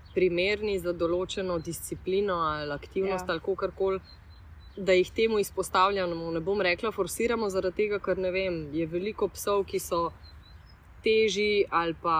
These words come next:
Speaker 1: niso primerne konstitucije
Speaker 2: Mhm.
Speaker 1: ali imajo kakšne zdravstvene specifike, ki z veseljem delajo agility ali pa bi hodili v hribe ali frisbee
Speaker 2: Mhm.
Speaker 1: lovili. Ne moreš reči, da jih ljudje silijo v to,
Speaker 2: Mhm.
Speaker 1: ampak ravno primerno pa spet ni, ne.
Speaker 2: Ja.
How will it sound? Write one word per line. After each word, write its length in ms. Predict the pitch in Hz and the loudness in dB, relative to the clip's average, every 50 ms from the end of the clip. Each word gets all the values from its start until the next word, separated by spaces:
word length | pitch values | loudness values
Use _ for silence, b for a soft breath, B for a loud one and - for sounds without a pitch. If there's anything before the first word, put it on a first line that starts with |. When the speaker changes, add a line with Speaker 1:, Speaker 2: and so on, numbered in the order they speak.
| 160 160 160 156 156 156 151 - - | 2 2 2 2 2 0 0 -2 -2
Speaker 1:
niso 340 | 190 196 190 185 - 196 185 | -2 -2 -2 -2 -2 -2 2
primerne 460 | - 196 190 190 185 185 185 196 180 | 2 4 4 4 2 2 0 -2 -2
konstitucije 960 | - 190 180 165 - - 185 - - 214 214 233 226 220 202 190 190 185 185 | -2 -4 -4 -2 -4 -6 -6 -2 -2 -2 -2 0 2 4 4 4 4 4 2
Speaker 2:
Mhm. 100 | 170 - | 0 0
Speaker 1:
ali 160 | 160 165 165 170 | -2 -2 -2 -2
imajo 240 | 170 170 170 170 | -2 -2 -2 -4
kakšne 320 | 170 - 185 - - 196 175 | -4 -6 -10 -6 -6 -6 -4
zdravstvene 540 | - 165 165 165 185 190 - 220 214 208 196 | 0 2 2 4 2 2 -2 -4 -4 -4 -4
specifike, 760 | - - 196 - - 233 214 - 226 202 - 202 190 180 175 - - - - - | -4 -4 -4 -2 -2 -4 -4 -4 -4 0 2 2 2 2 2 -4 -12 -20 -20 -18
ki 140 | - - 196 | -8 -6 -4
z 80 | 175 175 | -4 -2
veseljem 500 | 180 175 - 214 214 220 220 208 202 185 | -2 -2 0 0 2 4 4 4 6 6
delajo 400 | 190 190 190 185 185 175 175 - | 8 8 8 8 6 4 4 2
agility 500 | - 180 165 185 202 185 190 170 - 160 | 0 0 0 0 2 2 2 0 0 -2
ali 100 | 156 147 | -2 -2
pa 100 | - 160 | -2 -2
bi 140 | 151 156 160 | -2 -2 -2
hodili 320 | - 175 160 175 190 185 | -2 0 0 0 0 0
v 40 | 175 | -2
hribe 340 | - - 208 202 180 156 156 | -2 0 0 0 0 0 -2
ali 160 | 143 143 147 | -4 -4 -4
frisbee 420 | - - 185 208 202 - - 185 | -2 0 2 2 2 4 4 4
Speaker 2:
Mhm. 80 | 175 170 | 4 4
Speaker 1:
lovili. 280 | 160 160 170 165 156 B B B - | 2 2 2 2 2 B B B -8
Ne 100 | - 165 | -6 -2
moreš 240 | 180 190 185 - | -2 -2 -2 -2
reči, 220 | - 196 196 185 185 | -2 -2 -2 -2 0
da 80 | 185 | 0
jih 160 | 190 175 - 175 | 0 0 0 -4
ljudje 220 | 175 165 190 190 | 0 2 4 4
silijo 420 | - - - 220 202 170 160 151 | 4 2 -2 -2 -2 -2 -2 -2
v 100 | 147 143 | -4 -6
to, 200 | - - 156 139 - B B | -4 -4 -4 -4 -6 B B
Speaker 2:
Mhm. 180 | - 208 220 220 | -12 -8 -6 -4
Speaker 1:
ampak 220 | - - 180 185 - - - - - - - - - - - - - - - | 0 0 0 0 0 -6 -14 -16 -16 -14 -14 -14 -14 -16 -14 -14 -14 -14 -4
ravno 340 | - 185 185 196 208 208 | 0 2 2 4 4 2
primerno 440 | 196 214 202 202 196 190 190 196 185 | 2 2 2 2 2 0 0 0 -2
pa 100 | 170 185 175 | -2 -4 -6
spet 300 | - - 185 180 - - | 0 0 0 0 0 -4
ni, 120 | 165 147 | -6 -6
ne. 240 | 117 - - 175 185 | -6 -8 -10 -10 -10
Speaker 2:
Ja. 200 | 196 196 185 175 | -10 -10 -12 -12